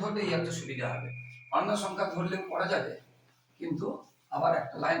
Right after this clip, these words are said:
নিচে এরকম বের করতে হবে, বের করার দরকার নেই বলে এটা করা। এরপরের অঙ্কটা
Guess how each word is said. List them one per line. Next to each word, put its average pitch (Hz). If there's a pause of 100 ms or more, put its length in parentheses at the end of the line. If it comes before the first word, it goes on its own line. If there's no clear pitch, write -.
নিচে 143
এরকম 135
বের 139
করতে -
হবে, - (540)
বের 156
করার 160
দরকার 139
নেই -
বলে -
এটা -
করা। - (1300)
এরপরের 175
অঙ্কটা 170